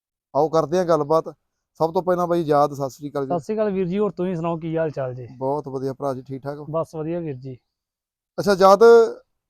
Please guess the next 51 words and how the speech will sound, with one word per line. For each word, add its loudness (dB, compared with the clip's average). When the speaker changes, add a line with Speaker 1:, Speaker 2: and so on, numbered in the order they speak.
Speaker 1:
ਪਸ਼ੂ 2
ਅੱਜ 2
ਆਪਣੇ 0
ਕੋਲ 2
ਟੋਟਲ -2
ਚਾਰ 4
ਨਾਗ -2
ਆ। 0
Speaker 2:
ਹਾਂਜੀ, -2
ਚਾਰ 2
ਆ, 2
ਦੋ 0
ਗੱਭਣ -4
ਗਾਈਆਂ, -2
ਇੱਕ -6
ਸੂਈ -6
ਆ -4
ਤੇ -4
ਇੱਕ -6
ਆਪਣੇ -4
ਤੋਂ -6
ਅਮਸਰ -8
ਝੋਟੀ -6
ਆ -6
ਨੀਲੀ -2
ਦੀ। -8
Speaker 1:
ਠੀਕ -4
ਹੈ -2
ਜੀ। -10
Speaker 2:
ਹਾਂਜੀ। -8
Speaker 1:
ਠੀਕ -14
ਆ, -2
ਦੁੱਧ -4
ਤੇ 0
ਤਕਰੀਬਨ -4
ਇੱਕ -6
ਹੀ -8
ਜਿਹੜੀ -4
ਆਪਣੇ -4
ਕੋਲ -6
Speaker 2:
ਹਾਂ, 0
ਦੁੱਧ 0
Speaker 1:
ਵੈੜ 2
Speaker 2:
ਵਾਲੀ 2
Speaker 1:
ਚੱਲਦੀ 0
Speaker 2:
ਇੱਕ -10
ਹੀ -2
ਆ 0
ਜੀ। -6
Speaker 1:
ਹਾਂ। -4
Speaker 2:
ਹਾਂਜੀ। -6